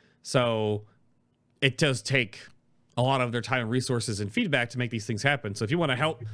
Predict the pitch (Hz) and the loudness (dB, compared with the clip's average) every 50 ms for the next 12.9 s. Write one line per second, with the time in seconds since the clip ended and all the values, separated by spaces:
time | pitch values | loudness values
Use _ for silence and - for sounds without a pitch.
0 | - - - - - 143 135 127 107 - - 262 269 202 156 139 139 135 135 127 | -10 -12 -10 -4 -2 0 0 0 0 2 4 4 4 4 4 2 4 4 4 4
1 | 117 131 131 135 127 127 131 131 135 135 123 123 120 117 117 110 - - 123 120 | 4 2 2 2 2 2 0 2 2 2 2 2 2 2 0 0 0 0 0 0
2 | - 117 117 107 - 120 101 107 - 113 107 104 113 117 113 120 101 101 101 - | 0 -2 -2 -2 -2 -4 -4 -2 0 0 2 2 2 0 0 0 -2 -2 -2 -2
3 | 117 113 113 110 117 113 113 104 113 120 117 117 117 113 - _ _ _ _ _ | -2 -2 0 0 0 -2 -2 -2 -2 -2 0 0 -2 -4 -8 _ _ _ _ _
4 | _ - 143 - 156 147 - - 139 120 131 131 135 131 123 127 127 117 123 131 | _ -6 -2 0 -2 -2 0 0 0 2 2 2 2 0 0 0 0 0 0 -2
5 | 131 - 143 135 123 - 117 113 113 110 107 - 143 135 139 127 - - 123 127 | 0 0 -2 -2 -2 -2 -6 -6 -6 -8 -4 -2 -2 -2 -2 -2 -2 -2 -2 0
6 | 151 170 143 117 110 110 107 117 110 - - 110 110 110 107 104 104 117 123 - | 0 0 0 0 0 -2 -4 -4 -8 -8 -8 -6 -4 -4 -4 -4 -2 -4 -4 -2
7 | - 123 120 139 147 135 110 - - _ _ _ _ _ _ _ _ _ _ _ | -2 -2 0 0 0 0 -2 -6 -12 _ _ _ _ _ _ _ _ _ _ _
8 | _ _ _ _ _ _ _ _ _ _ _ _ _ _ _ _ _ - - _ | _ _ _ _ _ _ _ _ _ _ _ _ _ _ _ _ _ -20 -20 _
9 | _ - 160 156 135 - - - 180 233 254 226 165 139 156 156 156 156 151 147 | _ 2 2 2 2 0 0 2 2 4 4 2 2 2 2 2 4 4 2 2
10 | 147 143 131 - - - 160 147 143 139 139 135 135 131 - - 120 110 123 120 | 0 -2 -2 -4 -2 0 2 2 4 4 4 4 4 2 2 -2 -2 0 0 0
11 | 107 101 113 127 139 147 - - - - - - - 110 110 120 139 147 147 - | 0 2 2 2 2 0 -2 -8 -10 -10 -10 -10 -6 -2 2 4 4 4 2 -2
12 | - 110 95 95 92 90 - - 95 90 87 - - 90 87 87 98 110 | -2 -2 -2 -2 -4 -6 -6 -6 -6 -8 -8 -8 -6 -6 -6 -6 -6 -10